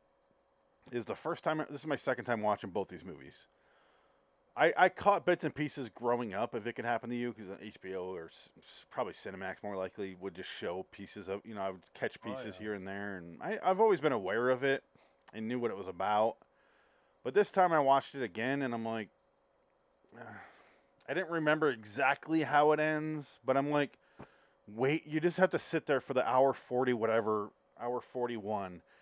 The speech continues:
Speaker 1: and just wait for these, this obvious ending to come to passing, and you're just waiting. And I was getting so impatient.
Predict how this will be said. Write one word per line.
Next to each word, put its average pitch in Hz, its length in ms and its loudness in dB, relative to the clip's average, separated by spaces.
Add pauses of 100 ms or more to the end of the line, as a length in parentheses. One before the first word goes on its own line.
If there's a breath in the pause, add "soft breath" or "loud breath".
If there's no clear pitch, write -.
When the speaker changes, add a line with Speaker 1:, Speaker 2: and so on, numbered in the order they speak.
(140 soft breath)
Speaker 1:
and 113 120 -10
just 165 280 2
wait 131 520 0
for - 200 -8
these, 120 240 -8 (120)
this 131 320 -2
obvious 135 540 2
ending 120 340 -4
to 107 80 -4
come 107 380 -4 (120)
to 120 100 -8
passing, 98 580 -2
and 95 80 -18
you're 101 100 -14
just 101 180 -20 (220)
waiting. 117 600 -8 (560 soft breath)
And 123 120 -2
I 143 40 6
was 147 140 2
getting 143 220 2
so 165 420 6
impatient. 127 760 -2